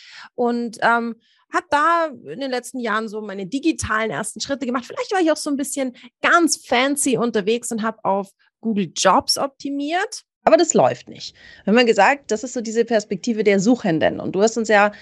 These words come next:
auch aufgezeigt, Social Recruiting ist ja auch so spannend, weil es eben nicht nur die Suchenden betrifft, sondern eben auch, wir können ja so ein Bedürfnis schaffen sozusagen. Jetzt bin ich so weit und hab die Erkenntnis,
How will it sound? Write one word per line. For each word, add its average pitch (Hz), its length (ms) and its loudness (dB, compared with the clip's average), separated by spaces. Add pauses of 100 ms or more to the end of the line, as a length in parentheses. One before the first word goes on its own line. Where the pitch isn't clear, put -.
(180)
auch - 160 0
aufgezeigt, 214 640 2
Social 208 280 -2
Recruiting 226 560 0
ist - 160 0
ja 220 120 4
auch 202 100 0
so 220 100 -4
spannend, 220 400 0
weil 208 160 4
es 220 100 -6
eben 214 320 -2
nicht 226 300 -4
nur 233 340 6
die 240 140 2
Suchenden 202 720 4 (300)
betrifft, - 480 0 (200)
sondern 202 300 2
eben 208 240 4
auch, 202 380 4
wir 185 260 -4
können 220 220 -2
ja 214 120 0
so 208 60 -2
ein 202 160 0
Bedürfnis 220 580 2
schaffen 151 420 -2
sozusagen. - 540 -8 (320)
Jetzt 190 200 2
bin 294 100 4
ich 359 160 2
so 226 140 2
weit 233 200 6
und 240 120 0
hab 220 140 -2
die - 100 -4
Erkenntnis, 254 680 -2